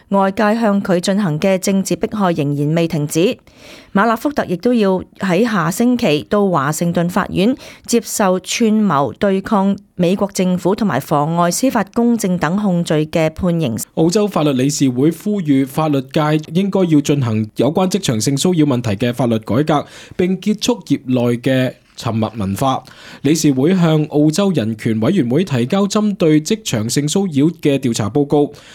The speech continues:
Speaker 2: 調查顯示，有四分一嘅女律師曾經表示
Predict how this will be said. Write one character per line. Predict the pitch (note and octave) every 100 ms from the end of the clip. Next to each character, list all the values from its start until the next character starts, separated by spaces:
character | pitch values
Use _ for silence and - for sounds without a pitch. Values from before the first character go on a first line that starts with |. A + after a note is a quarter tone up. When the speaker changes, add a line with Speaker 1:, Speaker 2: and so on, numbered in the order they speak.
| -
Speaker 2:
調 | - C3
查 | A2+
顯 | B2 F#3+
示， | E3+
有 | D3+ D3
四 | F3 E3+
分 | E3 C3 C#3+
一 |
嘅 | F#3 G#3+ - C#3
女 | B2+
律 | C#3
師 | C3 A3+ A3+ - -
曾 | - D3 D3+
經 | B3+ B3+
表 | - B2+
示 | F#3